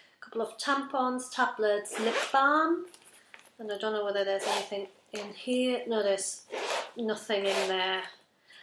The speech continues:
Oh, and my inhalers. Both of my inhalers are in there. So just really good way of keeping, um, all these small bits and bobs organized. I'm taking out my,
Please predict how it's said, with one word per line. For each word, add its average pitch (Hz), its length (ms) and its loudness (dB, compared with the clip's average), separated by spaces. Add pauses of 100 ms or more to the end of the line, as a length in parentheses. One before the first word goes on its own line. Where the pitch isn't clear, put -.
Oh, 226 260 10
and 214 140 -2
my 208 140 4
inhalers. 196 640 -2
Both 196 200 -2
of - 180 -12
my 185 60 -8
inhalers 190 540 -4
are - 200 -10
in 196 140 -16
there. 190 100 -6 (1400)
So 196 340 -2
just - 240 -4
really 233 200 2
good 233 300 0
way 214 320 6
of 214 180 -4 (160)
keeping, 208 640 -2 (100)
um, 202 320 -2 (160)
all 214 140 0
these 202 160 -2
small 196 260 -2
bits 196 220 -6
and 190 80 -8
bobs 185 380 -6 (200)
organized. 208 640 -2 (720)
I'm 220 140 -6
taking 208 560 -2
out 196 400 -4
my, 185 360 -4